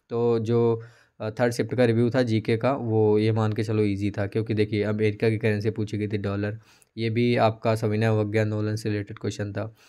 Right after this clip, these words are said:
और क्वेश्चन पूछा गया था आपका कि पहला ओडीआई कौन सा, किसके बीच में हुआ था, तो ऑस्ट्रेलिया इंग्लैंड के बीच में हुआ था।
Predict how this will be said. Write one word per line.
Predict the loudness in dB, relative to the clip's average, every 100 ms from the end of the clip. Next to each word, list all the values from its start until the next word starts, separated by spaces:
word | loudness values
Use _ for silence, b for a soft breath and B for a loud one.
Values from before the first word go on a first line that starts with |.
| b b
और | -2 0 0
क्वेश्चन | 0 0 0
पूछा | 0 2
गया | 2 2
था | 2
आपका | 0 0
कि | -2 -2
पहला | -2 -2 0 2
ओडीआई | 2 2 2 2
कौन | 2 0
सा, | 0 -2
किसके | -2 2 4
बीच | 2 2
में | 0
हुआ | 0
था, | -4 -4
तो | -4
ऑस्ट्रेलिया | 0 2 2
इंग्लैंड | 2 0 -2
के | 0
बीच | 0 0
में | -2
हुआ | -2
था। | -6 -6 -10